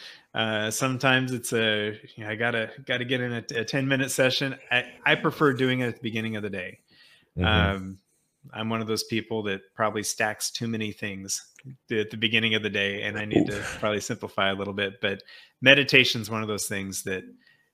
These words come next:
Speaker 1: um, for me, helps me to clarify what that vision is, and it helps to kinda clear out some of those distractions and, and junk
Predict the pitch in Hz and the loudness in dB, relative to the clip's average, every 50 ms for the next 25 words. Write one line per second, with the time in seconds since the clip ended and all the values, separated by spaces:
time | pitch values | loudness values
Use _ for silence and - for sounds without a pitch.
0 | _ - 104 104 101 98 95 95 98 98 - - 110 131 175 170 135 113 104 104 | _ -6 -4 -2 -2 -2 -4 -4 -8 -6 -4 -2 2 6 8 8 8 6 4 0
1 | 110 - _ _ _ _ _ _ _ _ _ - 120 113 110 - - 117 113 110 | -6 -10 _ _ _ _ _ _ _ _ _ -4 -2 -2 -2 -2 -4 -4 -2 -2
2 | 107 95 - - 117 104 101 101 101 95 - - - 110 104 104 101 95 - 95 | -2 -4 -4 -4 -4 -4 -4 -4 -6 -8 -6 -4 -2 0 0 0 0 -2 -4 -4
3 | 92 98 95 104 - - _ _ _ - 120 104 101 - 104 98 92 98 98 95 | -4 -4 -6 -8 -10 -16 _ _ _ -10 -8 -8 -6 -6 -6 -6 -6 -6 -8 -8
4 | 90 95 92 98 101 95 95 95 - - - _ - 110 104 101 104 98 98 107 | -8 -8 -10 -10 -12 -12 -10 -12 -12 -12 -14 _ -14 -12 -12 -10 -10 -8 -8 -8
5 | 107 - - - - 104 101 98 98 101 - - 104 101 104 95 - - 113 107 | -6 -6 -6 -6 -4 -4 -2 -2 -4 -6 -6 -8 -8 -8 -10 -10 -6 -4 -2 0
6 | 104 101 101 101 98 101 - - _ - - - 104 104 101 101 98 - - - | 0 2 0 0 0 -4 -6 -10 _ -10 -8 -8 -8 -8 -8 -8 -8 -6 -4 -4
7 | - - 107 98 98 95 - - 104 98 101 101 98 98 92 95 92 - _ _ | -2 -2 0 -2 -2 -4 -6 -8 -8 -8 -8 -8 -10 -10 -10 -10 -12 -14 _ _
8 | - - - - - - _ _ _ - - 98 98 101 101 104 95 95 98 - | -20 -20 -20 -20 -20 -20 _ _ _ -8 -6 -4 -4 -2 -2 -2 -2 -2 -4 -8